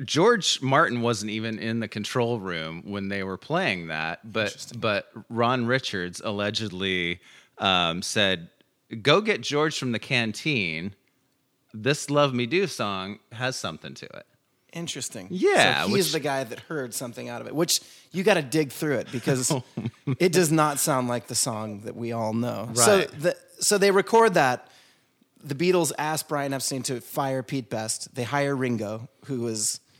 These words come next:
Speaker 2: a crack drummer at the time. I mean, he was, like, a professional drummer.
Speaker 1: Yeah.
Speaker 2: A legitimate drummer. So if, if you wanna listen to this podcast and hear people bag on Ringo, go listen to something else 'cause
Speaker 1: <laughs>
Speaker 2: we're all big Ringo fans.
Speaker 1: Not gonna happen here.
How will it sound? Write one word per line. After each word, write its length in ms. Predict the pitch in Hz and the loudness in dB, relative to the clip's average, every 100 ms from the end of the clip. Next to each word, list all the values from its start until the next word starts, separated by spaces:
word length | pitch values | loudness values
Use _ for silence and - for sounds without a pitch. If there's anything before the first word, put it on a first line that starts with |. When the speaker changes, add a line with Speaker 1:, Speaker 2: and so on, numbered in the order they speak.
| _ - | _ -12
Speaker 2:
a 80 | - | -10
crack 400 | - 175 165 165 | -2 2 2 0
drummer 300 | 143 151 123 | 0 2 0
at 120 | 104 | -4
the 60 | 113 | -6
time. 320 | 143 131 101 | -4 -4 -6
I 40 | |
mean, 160 | 113 117 | -8 -6
he 120 | 127 | -4
was, 220 | 127 120 | -4 -4
like, 220 | 110 120 | -4 -6
a 40 | - | -6
professional 680 | 127 110 160 147 - 127 113 | -10 -4 -2 0 0 -2 -6
drummer. 440 | 131 135 120 113 | -6 -4 -4 -6
Speaker 1:
Yeah. 440 | 107 113 135 175 67 - | -2 2 2 0 -8 -14
Speaker 2:
A 60 | - | -6
legitimate 720 | 123 135 117 120 156 143 131 | -2 -2 0 2 2 2 0
drummer. 300 | 120 135 127 | 0 2 2
So 280 | 117 147 127 - | 2 2 2 0
if, 240 | 139 - | -6 -2
if 160 | - 135 | -2 4
you 140 | 202 | 8
wanna 340 | 208 196 160 147 147 | 10 10 8 4 -4
listen 420 | 151 165 165 165 | 4 6 6 4
to 60 | |
this 180 | 151 147 | 4 2
podcast 500 | - 143 131 139 127 | 4 2 4 2 2
and 80 | 131 | 0
hear 140 | 143 | -2
people 240 | 143 135 123 | -2 -2 0
bag 260 | 127 127 | 0 0
on 160 | 127 120 | -2 -2
Ringo, 340 | 127 135 120 | 0 0 -2
go 200 | 117 143 | 2 2
listen 240 | 143 143 135 | 4 2 0
to 60 | 139 | 0
something 280 | 139 123 | -2 -2
else 240 | 131 117 127 | -2 -2 -2
'cause 240 | 139 143 - - | 0 -2 -4 -6
Speaker 1:
<laughs> 240 | - - - | -8 -8 6
Speaker 2:
we're 180 | 160 180 | 10 12
all 160 | 170 | 12
big 220 | 151 165 139 | 10 8 8
Ringo 340 | 151 156 143 | 6 8 6
fans. 380 | 190 139 120 120 | 4 2 2 2
Speaker 1:
Not 140 | 139 127 | 2 2
gonna 140 | 127 | 0
happen 280 | 135 117 107 | 2 0 -2
here. 180 | 110 90 | -8 -8